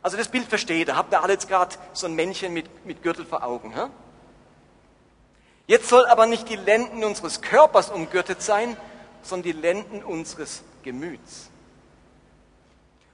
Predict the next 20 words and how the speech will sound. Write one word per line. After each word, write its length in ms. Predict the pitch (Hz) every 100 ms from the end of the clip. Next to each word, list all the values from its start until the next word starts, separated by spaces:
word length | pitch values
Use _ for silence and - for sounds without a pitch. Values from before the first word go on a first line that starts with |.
| -
Wo 160 | 160
ist 240 | 156 202 170
denn 120 | 147
die 80 | 135
Lende 520 | 131 160 190 185 180
unseres 440 | 175 147 - 113
Gemüts? 600 | 139 147 170 - - - - - - - - _ - _ - _ _ _ _ _
Das 160 | 160 156
Wort 200 | 202 202
Gemüt, 540 | 196 175 220 262 - - - - - -
griechisch 420 | 175 202 202 -
Dianoia, 800 | 208 180 160 170 202 196 190 190 - - - - - -
das 140 | 165
bedeutet 520 | - 175 190 196 196
jetzt 260 | 180 175 -
wörtlich 420 | 180 180 170 -
unsere 320 | 180 175 156 - -
Denkkraft, 580 | 233 175 165 - - - - - -
der 100 | 123
Verstand, 680 | 135 117 - - - 156